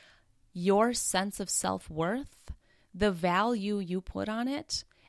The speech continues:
and how you're really showing up. Are you showing up fully aligned with something to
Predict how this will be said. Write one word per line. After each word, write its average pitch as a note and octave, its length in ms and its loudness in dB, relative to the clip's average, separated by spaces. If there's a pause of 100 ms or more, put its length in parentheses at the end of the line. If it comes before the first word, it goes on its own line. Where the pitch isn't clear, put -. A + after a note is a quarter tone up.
(140)
and G#3 500 2 (200)
how A#3 320 6
you're C#4+ 240 2
really G#3 600 0
showing F3 520 0
up. D#3+ 200 -6 (340)
Are C4+ 200 4
you F#4 260 2
showing B3 480 0
up F#3+ 360 -2 (300)
fully A#3 400 2
aligned F3 640 0 (480)
with G#3+ 180 2
something B3+ 480 0
to - 120 -6